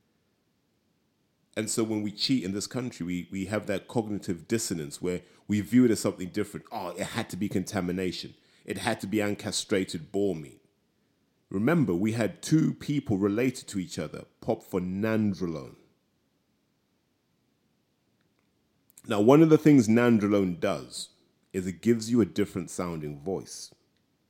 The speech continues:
Just remember that. You'll see it amongst women who've taken nandrolone. Their voices have a bit of a, a raspiness to them that they didn't have before.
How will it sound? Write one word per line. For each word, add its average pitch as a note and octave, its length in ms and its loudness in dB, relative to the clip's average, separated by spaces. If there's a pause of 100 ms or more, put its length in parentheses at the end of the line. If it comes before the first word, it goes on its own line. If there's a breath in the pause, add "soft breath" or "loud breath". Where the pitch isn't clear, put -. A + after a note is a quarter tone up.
(1800)
Just - 240 -10
remember F2+ 320 -4
that. - 160 -20 (3000 soft breath)
You'll F#2+ 160 4
see A2+ 220 4
it A2+ 60 8
amongst G#2+ 320 2
women G#2+ 220 2
who've G#2+ 180 -4
taken A#2+ 360 -4
nandrolone. - 480 -12 (440)
Their E2+ 200 -6
voices F2 640 -6
have F#2 140 -6
a F2+ 60 -6
bit G2 160 -2
of F2+ 120 -4
a, F2+ 140 -4 (200 loud breath)
a E2+ 100 -6
raspiness F#2 880 -2
to F#2 160 -4
them F2 120 -4
that E2 120 -6
they E2 80 -6
didn't E2 220 -8
have D#2+ 220 -12
before. - 380 -16